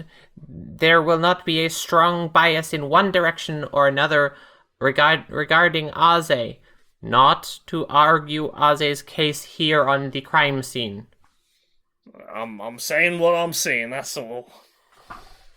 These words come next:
Speaker 1: I am concerned you may start some kind of <sighs> arms race with Slime. Slime, are you going to try to find evidence that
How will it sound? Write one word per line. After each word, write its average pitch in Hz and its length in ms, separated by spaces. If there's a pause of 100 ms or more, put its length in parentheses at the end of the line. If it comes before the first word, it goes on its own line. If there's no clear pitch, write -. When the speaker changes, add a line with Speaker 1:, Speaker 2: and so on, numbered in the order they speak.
(960)
Speaker 1:
I 127 160
am 135 440
concerned 185 640
you 165 160
may 147 180
start 147 440
some 151 320
kind 139 400
of 127 540 (840)
<sighs> - 960
arms 156 440
race 151 400
with 151 200
Slime. 104 580
Slime, 151 600 (240)
are 143 200
you 143 240
going 151 300
to 156 140
try 151 300
to 151 180
find 143 320
evidence 143 480
that 139 280